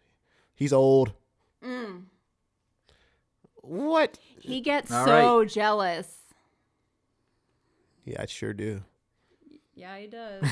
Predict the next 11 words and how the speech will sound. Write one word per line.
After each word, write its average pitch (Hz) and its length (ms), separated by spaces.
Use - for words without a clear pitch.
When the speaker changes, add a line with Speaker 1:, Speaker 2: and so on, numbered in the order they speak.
Speaker 3:
<laughs> - 200
I 202 300
sure - 680
do. 117 400
What 151 200
is 160 200
one 185 460
thing 160 680
that 135 360
Catherine 143 800
is 147 400